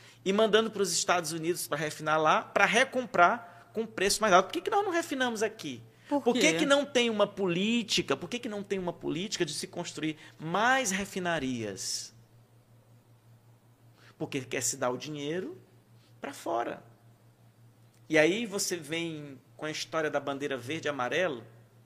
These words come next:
Speaker 1: que você é, é bastante nacionalista. O velho da van tava ontem depondo na C P I com um terno verde e amarelo, que é super brega. Tá fora de estilo.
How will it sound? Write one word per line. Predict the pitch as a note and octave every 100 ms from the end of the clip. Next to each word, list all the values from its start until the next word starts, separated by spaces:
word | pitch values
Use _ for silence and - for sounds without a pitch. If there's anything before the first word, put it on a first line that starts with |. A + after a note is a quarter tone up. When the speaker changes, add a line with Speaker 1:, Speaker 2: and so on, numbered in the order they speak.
| _ -
Speaker 1:
que | C3
você | B2+ B2 C#3 C3 B2+ A2+ A#2 - _ - _ _ -
é, | B2 B2 A#2+
é | A#2
bastante | A#2 A#2 - D3+ -
nacionalista. | C#3 - C#3 C3 B2+ F3+ G#3 - B2 - _ _ _ _ _ _ _ - -
O | C3+
velho | C3+ F#3+ F3+
da | F3+
van | C#3 F#3
tava | A3+ F#3 D#3+
ontem | D#3 F#3+ F#3+
depondo | D#3+ D#3 D#3+ D3+ C#3
na | C3+
C | C3 C#3
P | D#3+
I | E3+ G#3+ - - -
com | G3
um | G3+
terno | G3 F3 F#3+ F#3
verde | C#3+ F3 G#3+ F3+
e |
amarelo, | F#3+ F#3+ E3 C#3+ D3 C3+ A#2+ A#2 - - _ _
que | D3+
é |
super | - F3+ F#3 B2+
brega. | A2+ G#2+ G#2 - - - _ - _ -
Tá | A#2
fora | - C#3
de | B2+
estilo. | C3 - - A#2 A2+